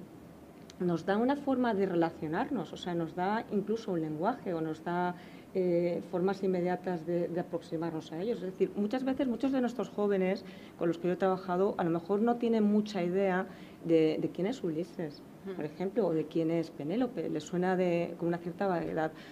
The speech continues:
Speaker 1: Tampoco saben quién es la diosa de la victoria. O sea, pero, eh, sí que se calzan todas las mañanas para correr zapatillas Nike,
Speaker 2: Efectivamente.
Speaker 1: o bien le regalan al padre una corbata de, o un bolso de Hermes, no sé.
Speaker 2: Ujú.
Speaker 1: Entonces, quiero decir que, aparte de, del importantísimo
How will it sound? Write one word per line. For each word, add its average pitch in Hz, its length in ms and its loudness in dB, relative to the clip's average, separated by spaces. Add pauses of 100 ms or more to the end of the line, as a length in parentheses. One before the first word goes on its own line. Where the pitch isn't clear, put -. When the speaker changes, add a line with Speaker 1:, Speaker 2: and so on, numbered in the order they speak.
(120)
Speaker 1:
Tampoco 180 360 2
saben 220 420 4
quién 214 160 4
es 196 120 0
la 185 100 2
diosa 185 300 0
de 170 100 0
la 165 120 2
victoria. 190 580 0 (160)
O - 60 -20
sea, 165 360 -4 (480)
pero, 247 360 8
eh, 185 240 4
sí 233 160 -2
que 269 120 2
se 285 140 0
calzan 240 520 4
todas 233 200 4
las 214 140 0
mañanas 196 300 0
para 180 200 -2
correr 180 300 -2
zapatillas 160 580 -6
Nike, 226 380 2
Speaker 2:
Efectivamente. 185 400 -4
Speaker 1:
o - 20 4
bien 196 200 8
le 190 60 8
regalan 175 440 4
al 160 100 4
padre 185 540 4
una 160 400 2
corbata 160 600 -2
de, 151 360 -6
o - 60 -6
un 143 120 -6
bolso 185 300 0 (100)
de 156 60 -4
Hermes, 202 400 0
no 165 40 -10
sé. - 200 -10
Speaker 2:
Ujú. - 60 -8 (200)
Speaker 1:
Entonces, 226 280 0
quiero 262 180 4
decir 269 300 2
que, 240 300 4
aparte 208 460 2
de, 262 240 4
del 185 160 6
importantísimo 208 1120 2